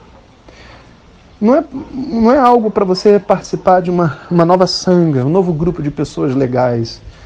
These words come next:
Não tem ninguém legal, você tá entendendo? Nem ninguém não legal. São só pessoas.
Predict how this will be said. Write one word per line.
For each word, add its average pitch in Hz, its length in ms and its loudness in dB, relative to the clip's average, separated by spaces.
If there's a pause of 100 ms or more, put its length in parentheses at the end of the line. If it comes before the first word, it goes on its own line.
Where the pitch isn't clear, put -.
(160)
Não 311 80 0
tem 381 100 2
ninguém 311 280 4
legal, 143 520 2
você - 140 -14
tá 170 140 -2
entendendo? 170 480 0
Nem 262 120 2
ninguém 233 280 2
não 208 160 0
legal. 127 500 0 (340)
São 269 160 0
só 277 140 0
pessoas. 262 760 0